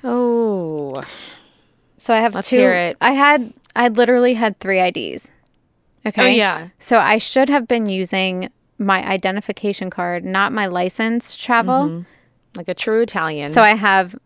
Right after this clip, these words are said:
Speaker 2: you know, an expired license, I have an identification card, and I have a valid license.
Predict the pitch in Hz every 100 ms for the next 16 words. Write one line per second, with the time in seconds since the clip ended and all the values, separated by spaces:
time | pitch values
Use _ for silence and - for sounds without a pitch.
0 | _ - 220 185 180 - 220 190 180 -
1 | 190 196 226 202 196 - 196 196 - -
2 | - - 196 190 180 180 185 214 233 220
3 | 214 220 208 190 180 175 185 - 190 185
4 | 185 185 180 180 170 208 190 185 185 185
5 | - 117 - - - - -